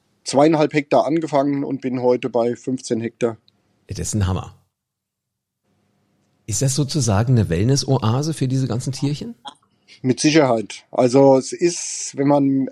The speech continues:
Speaker 1: in die, in diesen Ecken unterwegs ist, da sind ab-, da ist abends richtig was los. Also
Speaker 2: <laughs>
Speaker 1: so im, im Dunkelwerden, im, im, in der Abenddämmerung.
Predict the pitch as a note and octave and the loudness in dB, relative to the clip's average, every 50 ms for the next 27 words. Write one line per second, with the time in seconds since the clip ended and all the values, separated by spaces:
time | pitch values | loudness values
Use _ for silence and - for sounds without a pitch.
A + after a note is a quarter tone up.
0 | - - - D3 C3+ C3+ C3+ C3 B2+ _ _ - B2+ C3+ C3 C3 C3 C3 A#2+ - | -10 -10 -6 -4 -2 -2 -2 -2 -4 _ _ -8 -4 -2 0 0 0 0 -2 -6
1 | - - - D3 B2+ C#3 D3+ C#3+ C#3+ C#3+ C3+ - D3+ D3 - - D#3 D#3+ D#3 D#3 | -6 -2 -2 0 0 0 0 2 4 4 4 4 2 0 2 2 4 4 4 2
2 | - - D3+ C#3 C#3+ C3 A#2+ C3 C3+ C3 - - C#3 C#3 C3+ - - - - _ | 0 0 4 4 4 6 6 4 2 2 0 -2 -2 -2 -2 -4 -8 -10 -12 _
3 | _ _ _ - - - - - _ - A#2 A#2 B2 B2+ A#2 - B2 B2 A#2+ B2 | _ _ _ -20 -20 -20 -20 -8 _ -2 -2 2 2 2 2 2 2 2 2 2
4 | B2+ - - B2 B2 A#2+ B2 B2+ C3 C3 C#3+ C3+ - C3 C3 - - - C3 - | 2 2 2 2 2 2 2 2 2 2 2 2 0 -2 -2 -2 -2 -6 -2 0
5 | C3 B2 - - A2 G2+ G#2 G2 - - - - - - - A2 - - C#3 G#2 | 0 0 0 0 -2 -2 -4 -4 -6 -8 -8 -8 -2 -2 -2 0 2 0 0 2
6 | G2+ C3 B2+ - - B2 A2 - - - - - - D#3+ F3 F#3 - G3+ G3+ A3 | 2 0 0 0 0 -2 -2 -2 -4 -12 -18 -2 2 4 4 4 4 4 4 4
7 | G#3 G3 F#3+ - G3 G3 A3 G#3 F3+ - - _ _ _ _ F3+ G3 G3 G3 - | 2 -2 -2 0 0 2 2 0 -2 -6 -12 _ _ _ _ 2 2 2 0 -2
8 | G3 F3 C#3+ C3 A#2+ A#2 A2 A#2+ A2+ A2 A2 - - C#3+ D3+ D#3 C#3+ C#3+ C#3+ C3+ | -2 0 0 0 0 0 -2 -4 -6 -8 -10 -6 -4 -2 -2 0 -2 -2 -4 -2
9 | D3+ D3+ D3 D3 D3 C#3+ C#3+ D3+ D3+ D#3 F3 C3+ A2 C3+ D3+ F3 - - C#3+ C#3 | -2 0 0 0 0 -2 -2 -2 0 2 2 2 2 0 -2 -2 0 0 0 2
10 | C3+ A#2 G#2+ G#2+ G#2 G2 | 0 0 -2 -6 -10 -12